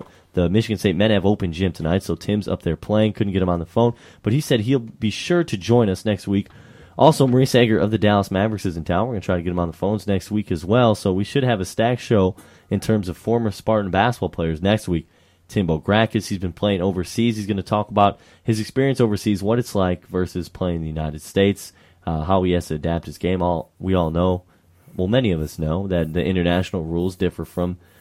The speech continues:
college rules and N B A rules, so we'll talk about that. But next week, Timbo Grakis and Maurice Sager of the Dallas Mavericks will join us. Also, you can join us at five one seven, four three two,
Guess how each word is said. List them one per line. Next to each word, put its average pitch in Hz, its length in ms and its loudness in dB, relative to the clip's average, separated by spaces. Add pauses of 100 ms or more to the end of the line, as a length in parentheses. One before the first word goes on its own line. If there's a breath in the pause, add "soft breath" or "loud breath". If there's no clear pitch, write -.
(140 soft breath)
college 85 340 0
rules 87 280 0
and 90 80 -2
N 85 100 -2
B 80 180 0
A 98 120 4
rules, 80 320 -4
so 101 100 -4
we'll 92 120 -4
talk 120 220 0
about 101 180 0
that. 117 220 0 (220 loud breath)
But 131 140 0
next 160 200 2
week, 127 120 2
Timbo 170 240 2
Grakis 107 340 0
and 113 80 -2
Maurice 117 220 0
Sager 104 240 2
of 92 60 2
the 85 60 -2
Dallas 87 280 2
Mavericks 95 360 -2
will 82 80 -10
join 85 220 2
us. 95 180 -2
Also, 120 520 4 (360 soft breath)
you 131 140 2
can 135 140 0
join 104 220 2
us 113 160 -2
at 92 140 0
five 123 240 4
one 117 160 4
seven, 101 400 2
four 123 320 0
three 113 300 0
two, 90 380 -2